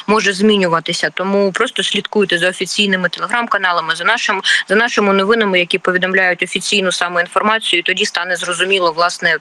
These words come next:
ну, на-, наскільки вона в динаміці, наскільки що змінюється.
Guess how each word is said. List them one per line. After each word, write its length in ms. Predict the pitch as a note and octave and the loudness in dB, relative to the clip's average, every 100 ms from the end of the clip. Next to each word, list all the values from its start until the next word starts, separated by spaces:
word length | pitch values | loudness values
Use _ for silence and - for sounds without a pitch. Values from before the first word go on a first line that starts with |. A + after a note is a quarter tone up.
| F3+ | -6
ну, 120 | E3 - - | -14 -14 -6
на-, 160 | C#3+ F#3+ | -2 2
наскільки 600 | F#3+ - A#3+ - G3+ - _ _ - - - E3 E3 | 0 0 -2 -2 -2 -4 _ _ -18 -16 -8 -4 -2
вона 180 | G3+ A3 | 0 0
в 60 | |
динаміці, 480 | F#3+ G#3 B3 A#3 - | 2 2 2 0 0
наскільки 420 | F3+ - G#3+ F#3+ | -2 0 -2 -2
що 200 | F#3+ G3 | 0 0
змінюється. 640 | F3+ F#3+ F3 D#3+ D#3+ - | 2 2 2 0 0 -4